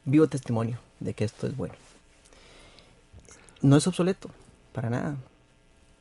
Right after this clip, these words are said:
Mm, esto nunca va a ser obsoleto. Estudiantes como yo, que hace veinte años tuvimos esta experiencia, lo que comentaba don Cristian anteriormente, hace cuarenta años,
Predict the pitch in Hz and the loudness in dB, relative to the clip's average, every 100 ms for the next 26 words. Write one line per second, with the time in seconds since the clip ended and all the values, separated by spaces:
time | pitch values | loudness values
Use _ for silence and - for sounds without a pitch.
0 | _ - - - 131 120 120 127 - - | _ -20 -20 -12 -2 0 2 0 -4 -6
1 | 131 - 170 175 - 151 147 170 - 156 | -6 2 4 4 4 0 0 -4 -4 -6
2 | 190 - - _ _ _ - _ _ - | -6 -10 -20 _ _ _ -20 _ _ -16
3 | 123 - 131 143 190 - 165 135 139 123 | -14 -2 2 2 0 -2 0 4 4 2
4 | - _ _ _ - - 113 131 127 123 | -10 _ _ _ -20 -8 -6 -4 -4 -8
5 | - - - - 127 135 135 123 127 120 | -16 -20 -20 0 4 4 2 0 0 -4
6 | - 113 120 120 117 117 - 95 98 - | -8 -6 -4 -4 -6 -8 -8 -8 -10 -12
7 | - - - - - - - - - - | -20 -20 -20 -20 -20 -20 -20 -20 -20 -20
8 | - - 123 117 110 113 110 120 131 131 | -18 -12 -6 -6 -4 -4 -2 2 2 2
9 | 123 123 123 120 - - - 110 110 117 | -2 -4 -4 -6 -12 -20 -12 -8 -6 -4
10 | 110 104 - 110 135 127 131 135 131 131 | -4 -6 -6 -6 0 4 4 4 2 2
11 | 139 - - | 0 -4 -14